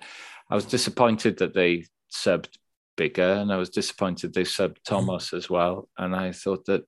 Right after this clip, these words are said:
Speaker 1: there were a couple of things, and I don't understand. Obviously, Ellis Jenkins is a, I mean, that was very late, but I ju-, I just, I don't know. I just think, yeah, I, I,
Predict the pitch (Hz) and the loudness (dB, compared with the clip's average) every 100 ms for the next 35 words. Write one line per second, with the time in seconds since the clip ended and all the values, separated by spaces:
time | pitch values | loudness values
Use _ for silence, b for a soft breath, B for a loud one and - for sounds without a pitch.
0 | _ 95 95 92 - 104 95 - 98 92 | _ 2 2 2 0 0 -2 0 0 0
1 | 107 104 90 104 73 92 82 - 95 92 | 0 0 2 0 0 -6 -4 -2 -2 -2
2 | B B B - 101 92 92 90 - _ | B B B -2 -2 0 0 0 -2 _
3 | B B B - - 85 - 98 82 98 | B B B -6 -4 -4 0 0 0 -4
4 | 85 - 90 - 87 85 82 - _ _ | -4 -6 -8 -4 -2 -2 -6 -12 _ _
5 | _ _ _ _ - 92 90 - 92 98 | _ _ _ _ -4 -2 -2 -4 -2 0
6 | 92 90 90 76 - - _ _ _ - | 2 4 2 0 -6 -14 _ _ _ -6
7 | 95 92 90 - - - - - - - | -2 0 -2 -8 -16 -20 -18 -12 -10 -10
8 | - - - - _ _ - 98 101 104 | -10 -12 -20 -20 _ _ -8 -6 -2 0
9 | 104 85 85 104 - 104 90 - - _ | 0 0 0 -2 -2 -2 -2 -6 -20 _
10 | B B B B B B _ _ 110 85 | B B B B B B _ _ 0 0
11 | - - 104 - | 0 0 0 0